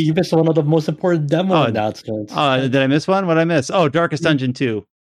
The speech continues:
Speaker 1: No.
Speaker 2: Uh, no?
Speaker 1: <laughs>
Speaker 2: What
Speaker 1: You
Speaker 2: else did
Speaker 1: missed
Speaker 2: I miss?
Speaker 1: Wo Long.
Speaker 2: Oh, Wo Long. Why is that one important?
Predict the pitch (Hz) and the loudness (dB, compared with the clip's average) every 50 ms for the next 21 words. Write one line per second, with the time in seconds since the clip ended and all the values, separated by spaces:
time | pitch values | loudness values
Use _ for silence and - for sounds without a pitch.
0 | _ - 170 180 180 196 196 180 160 143 123 123 120 120 123 131 127 214 220 - | _ -10 -4 0 2 2 4 4 4 2 2 0 0 -2 -2 0 2 2 2 2
1 | - - - 226 - 240 160 160 165 175 190 214 202 185 - - 269 - - _ | 2 0 0 2 2 2 2 4 2 2 2 2 0 -2 -2 -2 -4 -4 -4 _
2 | _ - 170 185 208 196 190 214 214 190 196 190 190 190 196 190 180 185 190 214 | _ -2 0 2 2 2 4 4 2 2 2 2 2 2 2 2 4 4 6 6
3 | 220 214 196 170 151 143 135 135 131 131 139 143 147 - - 151 143 139 127 120 | 6 6 6 6 4 4 2 0 -2 -4 -4 -6 -8 -8 -8 -4 -4 -2 -2 -2
4 | 117 120 135 151 156 151 147 135 127 117 107 - - 139 160 180 151 180 175 175 | 0 0 0 0 0 0 0 0 -2 -2 -4 -4 -2 0 0 0 0 -2 -4 -2
5 | 175 170 170 170 156 190 185 160 - - - - - | -2 -4 -4 -4 -4 -4 -4 -4 -6 -8 -12 -14 -14